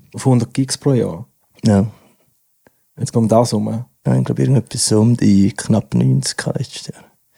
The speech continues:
Speaker 1: Mein
Speaker 2: Das tun wir so in der Jahrzähle so im Kalender
Speaker 1: Mhm.
Speaker 2: durch für den neuen Jahrespost.
Speaker 1: Ja, ja. Ja, voll.
Speaker 2: <laughs>
Speaker 1: Ich habe eigentlich mal vor gehabt,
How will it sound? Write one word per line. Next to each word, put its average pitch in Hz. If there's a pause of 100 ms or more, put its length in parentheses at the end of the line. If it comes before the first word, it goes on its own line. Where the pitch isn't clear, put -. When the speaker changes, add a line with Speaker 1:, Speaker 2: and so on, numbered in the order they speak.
(260)
Speaker 1:
Mein 117
Speaker 2:
Das 120
tun 113
wir 107
so 113
in 113
der 113
Jahrzähle 113
so 110
im 113
Kalender 113
Speaker 1:
Mhm. 120
Speaker 2:
durch 113 (420)
für 101
den 98
neuen 110
Jahrespost. 104
Speaker 1:
Ja, 135
ja. 156 (140)
Ja, 139
voll. 139 (400)
Speaker 2:
<laughs> -
Speaker 1:
Ich 156
habe 143
eigentlich 120
mal 123
vor 117
gehabt, 110